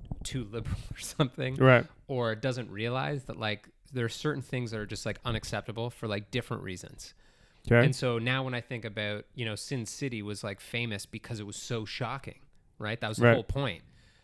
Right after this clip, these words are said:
Speaker 1: Uh, and when I was, like, younger and, you know, they, then, then they made the movies, it was just like, "Oh, yeah, cool." It's like, it's like comics on fucking, you know, like, comics on drugs, like, super hardcore, like,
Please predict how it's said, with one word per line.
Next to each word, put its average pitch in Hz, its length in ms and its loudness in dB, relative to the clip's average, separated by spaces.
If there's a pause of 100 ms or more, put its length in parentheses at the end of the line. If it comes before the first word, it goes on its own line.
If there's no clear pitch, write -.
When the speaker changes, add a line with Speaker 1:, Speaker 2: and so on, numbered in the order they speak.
(580)
Speaker 1:
Uh, 107 420 -2 (640)
and 120 140 2
when 117 100 2
I 104 80 0
was, 101 220 -8
like, 101 180 -6
younger 117 640 -2
and, 104 380 -10
you 117 60 -6
know, 101 120 -8
they, 101 240 -10 (220)
then, 104 300 -10
then 98 100 -10
they 101 100 -6
made 104 160 0
the 104 60 -2
movies, 131 400 2
it 117 40 -6
was 104 100 -8
just 110 160 -10
like, 101 160 -10
"Oh, 127 160 -2
yeah, 120 280 -2
cool." 135 420 2
It's - 140 -8
like, 104 200 -6 (380)
it's 120 140 -8
like 113 160 -6
comics 135 500 -4
on 110 240 -2 (260)
fucking, 110 480 -4
you 113 120 -6
know, 104 180 -8
like, 101 300 -6 (480)
comics 113 360 -8
on 107 140 -4
drugs, 110 400 -2
like, 101 140 -12
super 127 300 -2
hardcore, 117 960 0 (360)
like, 117 180 -10